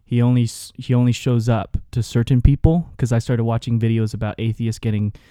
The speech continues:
you know, uh, their lives saved, like seven hundred Club stuff too, you know, where I'm like,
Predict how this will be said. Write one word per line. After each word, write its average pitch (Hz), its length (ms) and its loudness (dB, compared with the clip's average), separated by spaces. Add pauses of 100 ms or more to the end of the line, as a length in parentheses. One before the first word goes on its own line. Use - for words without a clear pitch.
(300)
you 120 140 2
know, 104 300 0
uh, 104 440 -8
their 117 180 2
lives 113 320 -2
saved, 120 420 2
like 113 120 -2
seven 127 220 2
hundred 123 220 2
Club 135 160 2
stuff 135 280 2
too, 139 180 2
you 131 160 2
know, 120 100 2
where 110 80 0
I'm 110 80 0
like, 107 200 -4